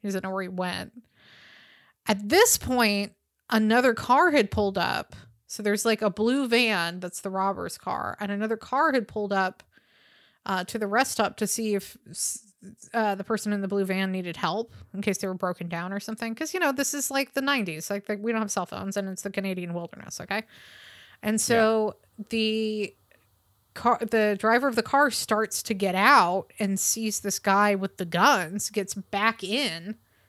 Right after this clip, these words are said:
Speaker 1: to his car,
Speaker 2: <laughs>
Speaker 1: and then the robber fires off right through the windshield and right into this guy's chest. Um, so that, his name is Brian Major.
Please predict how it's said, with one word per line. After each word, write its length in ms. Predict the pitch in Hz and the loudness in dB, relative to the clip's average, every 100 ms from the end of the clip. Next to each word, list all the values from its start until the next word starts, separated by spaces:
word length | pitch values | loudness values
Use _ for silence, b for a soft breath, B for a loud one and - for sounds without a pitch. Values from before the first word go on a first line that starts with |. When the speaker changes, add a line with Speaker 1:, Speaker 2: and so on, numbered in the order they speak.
| b | b
Speaker 1:
to 100 | - | -6
his 140 | 190 175 | -6 -4
car, 560 | 240 269 156 139 294 - B B B | 2 4 4 0 -6 -8 B B B
Speaker 2:
<laughs> 320 | B B _ | B B _
Speaker 1:
and 440 | 214 214 202 202 208 | 0 2 2 0 -4
then 720 | 202 220 214 208 208 196 202 | -2 0 2 0 -4 -8 -8
the 420 | 208 196 190 190 | -6 -4 -4 -6
robber 760 | 190 202 208 233 226 208 196 127 | -2 4 6 6 4 0 -2 -6
fires 440 | - 214 208 202 | 2 4 4 4
off 280 | 208 190 - | 2 0 0
right 220 | 208 170 | -2 -2
through 140 | - 208 | -6 -6
the 80 | 190 | -2
windshield 560 | 196 214 - 190 170 | -2 -2 -4 -4 -4
and 120 | 185 180 | -6 -4
right 180 | 190 | -4
into 160 | 190 185 | -4 -8
this 160 | 196 - | -8 -6
guy's 340 | 185 165 - | -4 -4 -6
chest. 760 | - 208 107 202 - - - - b b b b b b b - | -6 -4 -2 -4 -6 -10 -14 -20 b b b b b b b -6
Um, 340 | 185 175 175 | -6 -6 -6
so 300 | - 208 190 | -2 0 2
that, 220 | 190 196 | 0 0
his 180 | 196 208 | 0 0
name 160 | 214 202 | 0 -2
is 80 | 185 | -2
Brian 420 | 202 185 180 170 | 0 0 -2 -4
Major. 600 | 180 190 185 190 202 | -4 -4 -6 -10 -10